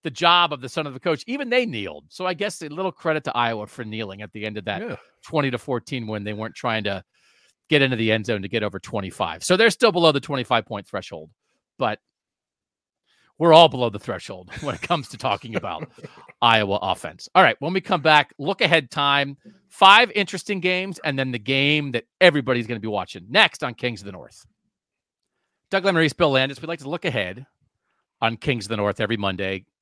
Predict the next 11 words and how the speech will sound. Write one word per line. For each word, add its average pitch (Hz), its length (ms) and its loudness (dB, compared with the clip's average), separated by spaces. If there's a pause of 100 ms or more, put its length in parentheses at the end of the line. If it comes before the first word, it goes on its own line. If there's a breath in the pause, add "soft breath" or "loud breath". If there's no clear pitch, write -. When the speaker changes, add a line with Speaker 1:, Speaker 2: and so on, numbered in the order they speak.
(120)
Speaker 1:
talk 160 220 -2
about 151 180 0
the 139 60 -10
games 131 400 -6
that 117 180 -8
matter 123 320 -2
most 127 680 -4 (460)
the 123 60 -20
coming 143 380 -6
week 107 380 -12 (520)
for 117 500 0